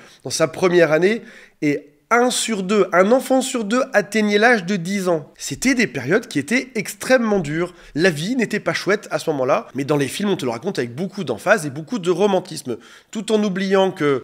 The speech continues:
quand t'envoyais tes enfants à l'école, t'avais un risque qu'ils en reviennent jamais,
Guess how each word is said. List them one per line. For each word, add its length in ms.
quand 140
t'envoyais 440
tes 220
enfants 320
à 60
l'école, 560
t'avais 240
un 60
risque 280
qu'ils 300
en 60
reviennent 360
jamais, 460